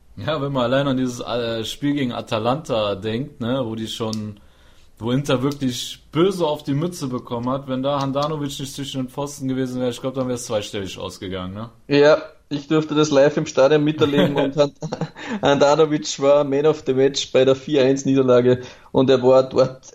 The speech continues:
Speaker 2: einfach überragend, was er da für Bälle rausgehauen hat aus ein paar Metern,
Speaker 1: Mhm.
Speaker 2: noch abgeblockt und nicht zufällig angeschossen, sondern dann fährt er den Arm oder den Fuß noch aus, also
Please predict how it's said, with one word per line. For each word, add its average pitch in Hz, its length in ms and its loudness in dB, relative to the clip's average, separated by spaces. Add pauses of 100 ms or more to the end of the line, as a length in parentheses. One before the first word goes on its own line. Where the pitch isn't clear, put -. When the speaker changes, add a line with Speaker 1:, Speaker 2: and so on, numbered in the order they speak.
Speaker 2:
einfach 127 360 0
überragend, 135 500 4
was 123 100 2
er 127 80 4
da 127 100 4
für 127 120 2
Bälle 123 300 2
rausgehauen 123 840 4
hat 127 120 6
aus 127 180 4
ein 123 140 -2
paar 117 160 4
Metern, 127 540 2 (400)
Speaker 1:
Mhm. - 100 -4
Speaker 2:
noch 131 320 2
abgeblockt 135 760 2
und 127 100 -4
nicht 139 240 -4
zufällig 147 420 4
angeschossen, 139 560 2
sondern 135 320 4
dann 135 140 4
fährt 127 240 4
er 139 80 4
den 135 120 2
Arm 127 200 4
oder 131 160 0
den 127 120 2
Fuß 135 240 0
noch 135 140 0
aus, 120 240 4
also 117 380 0